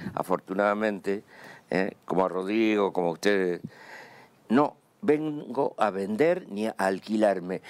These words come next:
vengo a invitar a participar con otros números uno. Te lo regalo si quieres vender. Pero te quiero decir, no podés ir a,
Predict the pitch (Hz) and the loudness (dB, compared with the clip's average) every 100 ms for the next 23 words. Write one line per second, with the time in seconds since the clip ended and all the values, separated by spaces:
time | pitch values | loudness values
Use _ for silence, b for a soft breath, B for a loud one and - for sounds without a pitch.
0 | B - 143 139 - 117 117 110 107 110 | B 0 2 2 0 2 2 0 -4 -4
1 | 95 151 180 180 B B - 98 92 - | 0 2 2 -6 B B -8 -4 -4 -4
2 | 92 - 87 117 127 120 B B - 87 | -12 -10 -2 0 0 -4 B B 0 0
3 | 87 - 113 117 101 110 110 98 92 - | -2 0 0 0 -8 -6 -4 -4 -6 -8
4 | 98 98 82 - _ B B B - 98 | -4 -4 -4 -10 _ B B B -4 2
5 | 98 95 104 92 90 90 95 90 90 90 | 2 4 2 2 -2 -8 -6 -4 -4 -4
6 | 87 85 - - - - - - - 90 | -8 -8 -14 -16 -16 -14 -14 -20 -14 -8
7 | 101 113 104 113 85 B B B B 180 | -2 0 2 0 -2 B B B B -2
8 | - 156 180 120 - _ _ - 120 113 | 0 2 2 0 -8 _ _ 0 4 4
9 | 98 82 | 4 -2